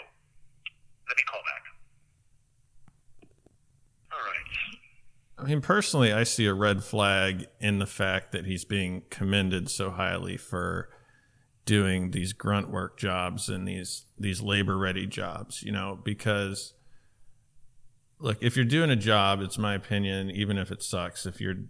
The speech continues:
Speaker 2: demolishing a brick wall in the hot sun for eight dollars an hour,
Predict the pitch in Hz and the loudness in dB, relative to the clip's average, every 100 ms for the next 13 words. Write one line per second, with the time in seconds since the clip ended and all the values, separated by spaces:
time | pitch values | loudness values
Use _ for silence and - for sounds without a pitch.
0 | - - 95 95 95 - 101 92 92 92 | -10 -6 -2 0 0 -2 -4 -4 -4 -6
1 | 95 - 95 90 92 90 90 90 90 87 | -6 -6 -4 -2 -4 -4 -6 -6 -6 -6
2 | - - 90 90 92 - 87 90 - - | -6 -4 -2 -2 -6 -8 -8 -8 -10 0
3 | 104 87 95 92 95 95 92 92 92 95 | 0 2 0 0 -2 -4 -4 -4 -6 -8